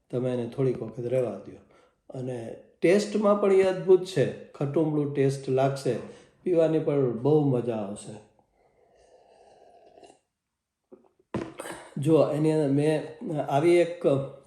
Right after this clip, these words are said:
આવી પેલી મળે છે, ગયણી મળે છે, એ પેક થઈ જાય. આની અંદર તમે આનો ભૂકો થોડોક લઈને નાખી દો અને પછી ગરમ પાણીમાં નાખો, એટલે પાંચ મિનિટમાં આવું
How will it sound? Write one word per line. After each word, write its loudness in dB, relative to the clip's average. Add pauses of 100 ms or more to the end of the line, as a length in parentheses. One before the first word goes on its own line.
(880)
આવી -2 (340)
પેલી 0
મળે 2
છે, -4
ગયણી 2
મળે -6
છે, -16 (380)
એ -2
પેક 6
થઈ 4
જાય. 4
આની 2
અંદર 2
તમે 0 (880)
આનો 2
ભૂકો -2
થોડોક -2
લઈને 0
નાખી -2
દો -2 (560)
અને -4
પછી -2
ગરમ -2
પાણીમાં -4
નાખો, -6 (500)
એટલે -8
પાંચ -2
મિનિટમાં 0
આવું -4